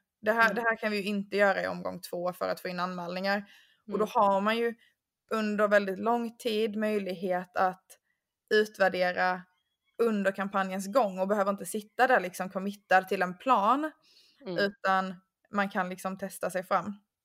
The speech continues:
Speaker 2: Mm.
Speaker 1: Och det tycker jag är väldigt bra att göra när det är liksom nya kampanjer eller nya målgrupper som man inte riktigt vet hur bete sig.
Speaker 2: Just det.
Speaker 1: Ehm, så
Speaker 2: Mm.
Speaker 1: det är nog, eh, <laughs> mitt bästa, vi var ute i riktigt god tid liksom.
Speaker 2: Ja.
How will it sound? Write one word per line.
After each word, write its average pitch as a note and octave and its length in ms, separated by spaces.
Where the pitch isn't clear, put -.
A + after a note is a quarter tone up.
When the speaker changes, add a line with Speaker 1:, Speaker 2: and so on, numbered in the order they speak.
Speaker 2:
Mm. F#3 120
Speaker 1:
Och G#3+ 80
det A#3+ 80
tycker A3+ 140
jag G3 60
är F#3 40
väldigt F#3 220
bra F#3 140
att F#3 80
göra F#3 200
när F#3 120
det F3+ 60
är F3 40
liksom F3+ 280
nya F#3 280
kampanjer F3+ 420
eller F3+ 120
nya F3+ 280
målgrupper F3+ 500
som F#3+ 140
man F#3 120
inte F3+ 120
riktigt F3 280
vet G#3+ 320
hur F#3 60
bete F3 380
sig. G3+ 360
Speaker 2:
Just F3 240
det. F3 60
Speaker 1:
Ehm, F3 200
så - 200
Speaker 2:
Mm. F3+ 140
Speaker 1:
det G#3 140
är G3+ 40
nog, F3+ 380
eh, F3+ 360
<laughs> - 500
mitt - 160
bästa, G3+ 240
vi F3+ 80
var G#3+ 140
ute A#3 180
i F#3 80
riktigt F#3+ 340
god F3+ 200
tid A3 260
liksom. - 400
Speaker 2:
Ja. E3 260